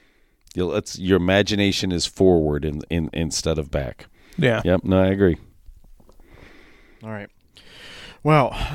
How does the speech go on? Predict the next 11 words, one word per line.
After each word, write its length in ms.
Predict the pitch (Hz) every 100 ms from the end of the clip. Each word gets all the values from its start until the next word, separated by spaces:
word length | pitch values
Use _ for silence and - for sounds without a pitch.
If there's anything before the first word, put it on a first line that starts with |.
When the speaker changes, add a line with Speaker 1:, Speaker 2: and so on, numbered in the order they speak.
| 151
Speaker 3:
that 240 | 107 139 147
was, 460 | 139 135 120 - -
that 120 | 127
was 140 | 151 127
a 40 |
pretty 240 | 156 131
epic 240 | 123 120 110
game 240 | 117 110
of 140 | 107 98
Heroescape. 600 | 113 107 - - 104 95 -
Um, 540 | 101 98 98 101 -